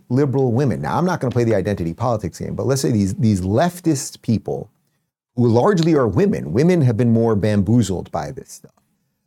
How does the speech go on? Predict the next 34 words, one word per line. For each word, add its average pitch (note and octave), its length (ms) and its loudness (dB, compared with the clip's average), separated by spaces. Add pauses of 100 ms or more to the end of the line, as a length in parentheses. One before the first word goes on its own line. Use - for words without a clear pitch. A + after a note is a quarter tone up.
Uh, A2 140 2
they B2 180 4
are A#2+ 100 4
married B2 380 0
to C3+ 80 -2
these C3 180 0
guys, F#2+ 320 -4
and A2 220 2
the G2 80 0
thing D#3+ 300 0
is, D3 240 0
and E2+ 120 0
this A2+ 140 -2
was, B2 240 -2
I F#2+ 100 -4
think G2 200 -4
I G2+ 80 0
came A2 180 0
up A2 120 -2
with A#2 100 -4
this A2+ 100 -4
theory C3 220 0
about A2+ 180 0
six A#2 220 -6
months C3 160 -4
ago, G#2+ 100 -2
this F2+ 180 -6
is G#2 120 -4
what A2 100 -4
I A2 60 -2
call A2+ 180 -4
the A2+ 80 -4
blowjob A#2+ 500 -2
theory. F2 300 -6